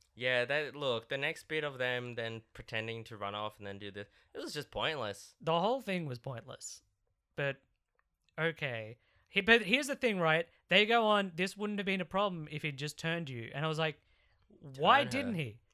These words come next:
Speaker 1: Why?
Speaker 2: Why didn't he
Speaker 1: Because
Speaker 2: make her
Speaker 1: he
Speaker 2: a
Speaker 1: doesn't
Speaker 2: vampire?"
Speaker 1: want her to be like him, even though he loves running through the forest.
Speaker 2: Even the rest of
Speaker 1: You
Speaker 2: you,
Speaker 1: know
Speaker 2: okay,
Speaker 1: why?
Speaker 2: she wants
Speaker 1: He
Speaker 2: to be a
Speaker 1: wants
Speaker 2: vampire.
Speaker 1: Uh-huh.
Speaker 2: His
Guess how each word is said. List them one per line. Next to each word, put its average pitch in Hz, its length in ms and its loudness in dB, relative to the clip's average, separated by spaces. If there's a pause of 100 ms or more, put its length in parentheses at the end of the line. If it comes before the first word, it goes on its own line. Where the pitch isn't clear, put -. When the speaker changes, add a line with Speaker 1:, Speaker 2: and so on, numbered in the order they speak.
Speaker 1:
Why? 101 340 -4
Speaker 2:
Why 139 420 2
didn't 269 180 0
he 262 80 0
Speaker 1:
Because 226 140 4
Speaker 2:
make 165 100 2
her 202 60 2
Speaker 1:
he 185 60 4
Speaker 2:
a 165 100 4
Speaker 1:
doesn't 135 160 2
Speaker 2:
vampire?" 180 140 -4
Speaker 1:
want 170 220 0
her 165 380 -6
to 165 140 -14
be 160 220 -4
like 170 260 -4
him, 135 300 -8
even 135 260 -6
though 143 100 -2
he 143 140 -4
loves 143 320 0
running 135 280 -2
through 143 400 -4
the 135 60 -4
forest. 139 400 4
Speaker 2:
Even 320 220 0
the 302 120 2
rest 240 360 0
of 277 80 -4
Speaker 1:
You - 60 -2
Speaker 2:
you, - 60 0
Speaker 1:
know 151 100 4
Speaker 2:
okay, 214 120 4
Speaker 1:
why? 165 220 4
Speaker 2:
she 214 340 2
wants 226 180 4
Speaker 1:
He 180 40 2
Speaker 2:
to 180 60 0
be 202 180 4
a - 20 4
Speaker 1:
wants 190 100 -2
Speaker 2:
vampire. 175 600 2
Speaker 1:
Uh-huh. 113 360 2 (540)
Speaker 2:
His 214 260 0